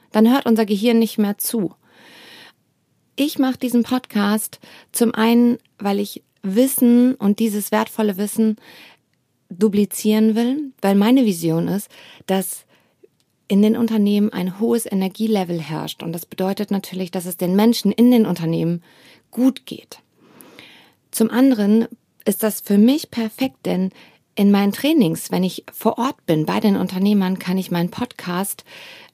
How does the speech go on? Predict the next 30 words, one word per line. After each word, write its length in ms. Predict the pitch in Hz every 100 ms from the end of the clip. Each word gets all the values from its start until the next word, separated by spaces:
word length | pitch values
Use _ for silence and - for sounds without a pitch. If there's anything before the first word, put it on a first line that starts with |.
| _ _ -
erwähnen, 720 | 185 170 247 262 220 208 208
damit 520 | 185 190 233 - - - -
du 100 | 202
hier 300 | 196 - 277
direkt 360 | 220 208 240 -
trainieren 520 | - 226 254 220 165
kannst. 500 | - - - - -
Bedeutet, 640 | 180 196 247 - 165 - - - - -
du 80 |
kannst 300 | 220 240 240
dir 60 | 220
das 200 | 214 -
Wissen, 480 | 302 381 214 180 175
was 160 | 175
ich 100 | 170
in 100 | 180
der 100 | 180
Praxis 500 | 185 247 285 - 226
mache, 320 | 240 247 - 165
hier 440 | 156 - 311 240
schon 280 | - 165 170 _
vorab 420 | - - - - -
aneignen. 600 | 175 - 196 214 233 311 - - - -
Das 100 | 185
heißt, 220 | 180 - _ -
das 220 | 180 -
Training 420 | - 220 190 180
wird 180 | 156 156
viel 300 | - 220 220
intensiver 720 | 202 208 214 185 202 196 226